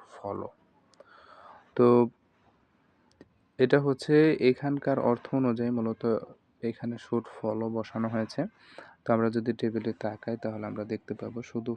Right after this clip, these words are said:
follow এই ভার্বটি রয়েছে, এটা অর্থ হচ্ছে অনুসরণ করা, আর should follow অর্থ হচ্ছে অনুসরণ করা উচিত। তো এখানে বোঝাচ্ছে যে তাই আমরা, আহ, সরি,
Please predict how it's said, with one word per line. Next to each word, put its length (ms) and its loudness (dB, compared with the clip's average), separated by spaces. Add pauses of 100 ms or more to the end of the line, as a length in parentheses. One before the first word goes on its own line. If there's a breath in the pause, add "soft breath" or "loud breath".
follow 420 -2
এই 120 -2
ভার্বটি 400 -8
রয়েছে, 440 -8
এটা 200 -6
অর্থ 240 -8
হচ্ছে 220 -6
অনুসরণ 500 -4
করা, 360 -8 (460 loud breath)
আর 160 4
should 340 4
follow 380 0
অর্থ 300 -2
হচ্ছে 280 -6
অনুসরণ 520 -4
করা 340 0
উচিত। 340 -2 (240)
তো 80 2
এখানে 240 0
বোঝাচ্ছে 500 -2
যে 140 -2
তাই 400 4 (600 loud breath)
আমরা, 640 4 (2000 soft breath)
আহ, 240 2
সরি, 400 -2